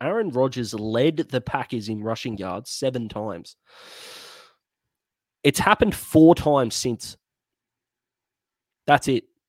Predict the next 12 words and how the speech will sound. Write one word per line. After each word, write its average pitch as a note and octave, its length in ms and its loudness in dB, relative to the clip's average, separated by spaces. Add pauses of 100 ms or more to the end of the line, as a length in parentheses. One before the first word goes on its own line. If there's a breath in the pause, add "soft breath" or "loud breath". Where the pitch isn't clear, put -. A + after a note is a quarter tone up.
(340)
And C3 120 2
he C3+ 60 4
did C3+ 160 2
it C3 100 4
again A#2+ 280 2
this A#2 180 -2
week. A#2 220 -2 (1000)
Um, B2+ 400 2 (300)
<clears throat> - 300 -16
excuse C#3+ 600 -2
me. B2 200 0 (880 loud breath)
But E3 240 10